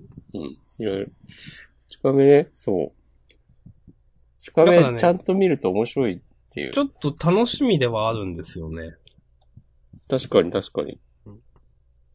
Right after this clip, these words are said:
Speaker 2: はい。まあ、あと、えーっと、読み切り。レイブンフライ、小林英健先生。何も持たない俺が出会った新たな生き方。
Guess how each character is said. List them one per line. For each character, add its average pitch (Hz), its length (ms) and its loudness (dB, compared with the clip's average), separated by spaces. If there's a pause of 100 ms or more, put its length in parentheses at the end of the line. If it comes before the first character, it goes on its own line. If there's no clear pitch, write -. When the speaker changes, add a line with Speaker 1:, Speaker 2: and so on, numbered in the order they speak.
(1080)
Speaker 2:
は 107 160 -12
い。 92 80 -16 (760)
ま 156 120 -2
あ、 - 40 2
あ - 20 -4
と、 120 280 -8 (240)
え - 20 -14
ー 113 540 -12
っ - 20 -20 (120)
と、 147 240 -6 (840)
読 123 140 -2
み 165 140 0
切 160 160 0
り。 117 220 -4 (680)
レ 147 140 4
イ 185 40 2
ブ 175 120 2
ン 165 80 6
フ 160 100 0
ラ 120 140 2
イ、 - 80 -12 (280)
小 - 140 -14
林 139 440 0
英 135 120 4
健 101 200 -4
先 95 200 -6
生。 85 300 -10 (1500)
何 127 240 2
も 175 180 4
持 170 100 4
た 180 140 2
な 170 180 2
い 117 160 -4
俺 127 180 -2
が 135 120 0
出 123 120 0
会 127 80 0
っ - 40 -6 (100)
た 107 240 -10
新 165 200 2
た 160 100 -2
な 127 120 0
生 123 140 -6
き - 60 -20
方。 127 320 -4